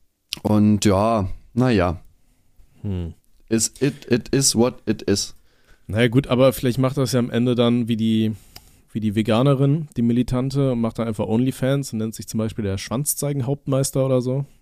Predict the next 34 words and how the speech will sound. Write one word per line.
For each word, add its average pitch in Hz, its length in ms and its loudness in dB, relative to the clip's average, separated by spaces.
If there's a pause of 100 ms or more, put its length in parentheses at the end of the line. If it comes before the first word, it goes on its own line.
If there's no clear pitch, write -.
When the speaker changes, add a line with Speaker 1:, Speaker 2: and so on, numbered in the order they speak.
(400)
Speaker 2:
Weißt 101 220 -8
du? 180 180 -6 (480)
Speaker 1:
Mhm, 120 680 2
mhm. 107 460 0 (300)
Ja. 101 400 4 (260)
Speaker 2:
Ja, 127 180 -6
wer 104 160 -2
weiß. 196 360 -8 (140)
Ich 113 120 2
meine, 127 160 4
bei, 123 200 4
bei 120 180 2
vielen 127 380 2
Damen 123 300 2
funktioniert 160 440 0
das 95 140 -4
ja, 90 240 -4 (200)
die, 98 180 -10
die 101 80 -6
Masche. 90 400 -8 (500)
Speaker 1:
<laughs> 113 840 4
Das 104 140 4
stimmt. 113 360 2 (540)
Speaker 2:
Ja. 104 120 -2
Speaker 1:
Ja, 107 100 6
was 98 160 4
die 117 120 4
teilweise 110 460 4
verdienen, 107 380 4
ist 104 100 2
ja 101 140 4
wirklich 104 320 4
schon 95 340 4 (500)
Speaker 2:
Ja, 95 340 -4